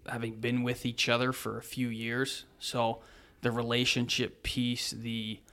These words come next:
style of play, our structure, our details, they'll be familiar with that. For some of the new players, you know, an introduction to the organization,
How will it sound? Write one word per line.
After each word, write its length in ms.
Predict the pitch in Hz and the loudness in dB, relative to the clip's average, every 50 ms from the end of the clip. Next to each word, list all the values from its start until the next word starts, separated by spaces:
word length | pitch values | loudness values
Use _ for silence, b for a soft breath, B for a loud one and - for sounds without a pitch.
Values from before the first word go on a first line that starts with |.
| b b b b b b | b b b b b b
style 720 | b - - - - - 120 117 120 120 117 113 113 110 | b 0 0 2 2 4 6 6 6 6 6 4 2 0
of 220 | 110 107 - - - | -2 -4 -6 -10 -10
play, 560 | - - - 131 127 120 120 120 117 117 113 | -6 -2 2 2 4 4 4 2 2 0 -2
our 160 | 107 101 104 - | -2 -2 -2 0
structure, 880 | - - - - 123 123 123 123 - - - - 120 113 113 107 - | 2 0 2 2 2 2 2 2 2 0 0 0 0 0 -2 -2 -4
our 200 | - 104 110 - - - | -6 -8 -10 -10 -8 -4
details, 760 | 127 127 131 131 - - 131 123 120 117 117 113 110 - - B B B B B B B | -2 0 0 0 0 0 0 2 2 0 -2 -4 -6 -8 -10 B B B B B B B
they'll 340 | - 113 120 120 120 123 120 | -4 0 2 4 4 4 4
be 220 | 117 123 120 117 | 4 2 2 0
familiar 640 | 117 - - 117 110 104 113 117 117 117 113 110 107 | 0 -2 -4 -4 -4 -2 -2 0 0 0 0 -2 -4
with 240 | 110 113 107 - - | -4 -6 -8 -8 -8
that. 400 | - 113 117 123 131 135 135 - - - B B B B B B | -4 0 2 4 6 6 4 4 0 -6 B B B B B B
For 160 | - - 120 | -6 -4 -4
some 280 | - - - 127 120 120 | -2 0 0 0 0 0
of 240 | 113 113 110 - - | -2 -4 -6 -8 -10
the 360 | 117 117 113 113 110 110 - - b b b b b b b | -10 -8 -8 -6 -8 -8 -10 -14 b b b b b b b
new 260 | 127 123 131 131 135 | 2 6 8 8 6
players, 680 | 135 - - 135 131 135 139 147 160 165 160 - - - - - - - | 6 4 4 4 6 6 6 6 4 2 0 -2 -6 -10 -16 -18 -12 -8
you 80 | - 117 | -8 -6
know, 200 | 107 107 - - | -6 -6 -8 -10
an 140 | - 117 117 | -10 -10 -6
introduction 880 | 117 120 123 123 - - 117 113 117 110 123 - - - 135 139 139 139 | -4 -2 -2 -2 -2 -2 -2 0 0 0 0 0 0 0 2 2 0 0
to 100 | - 113 | -2 -6
the 140 | 101 113 110 | -6 -2 0
organization, 800 | 113 113 113 110 104 101 104 107 107 120 127 - - 165 170 | 0 2 0 0 -4 -6 -6 -4 -4 -2 0 2 2 2 0